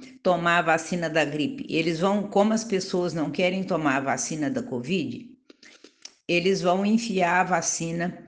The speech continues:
da covid dentro da vacina da gripe. E todas duas vão ser fabricadas pela Pfizer. O objetivo é exterminar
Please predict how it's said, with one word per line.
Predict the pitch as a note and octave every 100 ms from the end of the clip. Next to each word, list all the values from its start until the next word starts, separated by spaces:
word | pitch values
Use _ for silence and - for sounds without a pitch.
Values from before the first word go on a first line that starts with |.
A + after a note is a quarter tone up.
| - _ - _ _ - C#3 - - _ _
da | - E3 E3+
covid | - D3+ C#3+ G3 D#3+ C#3
dentro | C#3 E3+ G#3+ B3 A#3 F#3+
da | F#3
vacina | E3 D#3 - F#3+ F3+ D#3+
da | D#3
gripe. | C#3+ D#3 D3+ - A#2 - - - _ _ -
E | D#3+
todas | - G3+ G#3+ G3+ F3+
duas | D3 F3 F3+ G3 -
vão | D#3+ D#3+
ser | D#3+ E3+
fabricadas | D#3 D3+ D3+ - D#3 D#3 D#3+ -
pela | - D#3 D#3+
Pfizer. | - C3 A#2+ A#2+ A#2 A#2 - - _ _ _ _ _ _ _ _ _ _ -
O | D3 F3+
objetivo | F3 D#3 F3 D#3+ - F3+ F#3 F3+ F3+
é | D#3 B2+ A#2+ -
exterminar | - - F3+ E3 F3+ E3+ D3+ D3+ D3+ D3+